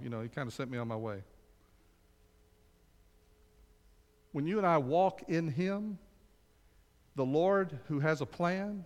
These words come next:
the Lord who leads, the Lord who lives within, he guides us in that walk. Other times he prompts us to do things.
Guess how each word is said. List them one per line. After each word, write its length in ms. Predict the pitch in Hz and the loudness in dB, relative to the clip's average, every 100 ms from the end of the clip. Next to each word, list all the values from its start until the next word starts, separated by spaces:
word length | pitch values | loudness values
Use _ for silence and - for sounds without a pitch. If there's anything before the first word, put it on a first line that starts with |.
| - | -6
the 60 | |
Lord 460 | 127 151 180 190 165 | 0 4 6 6 4
who 160 | 131 143 | -2 0
leads, 680 | 139 170 196 202 - - - | 0 0 -2 -8 -14 -20 -8
the 80 | 127 | -2
Lord 380 | 139 175 190 156 | 4 6 6 4
who 140 | 151 | 0
lives 340 | 147 175 160 | 2 2 0
within, 560 | 151 139 165 180 196 180 - - - - - - | -4 -2 -2 -2 -6 -10 -16 -20 -20 -20 -18 0
he 160 | 190 | 0
guides 480 | 139 175 180 165 110 | 4 6 6 4 0
us 400 | 113 127 - - - | -4 -4 -10 -18 -2
in 480 | 165 135 113 117 117 - _ - | 0 2 0 -4 -8 -18 _ 0
that 580 | 131 123 123 - - - - - | 2 2 0 -6 -20 -20 -20 -8
walk. 380 | 117 104 90 - | -4 -2 -4 -2
Other 160 | 247 | -2
times 300 | 208 190 190 | 2 2 2
he 80 | 202 | -2
prompts 380 | - 240 233 - | -2 0 0 -2
us 100 | 117 | -6
to 100 | 123 | -4
do 140 | 117 | -6
things. 340 | 107 107 85 | -4 -6 -8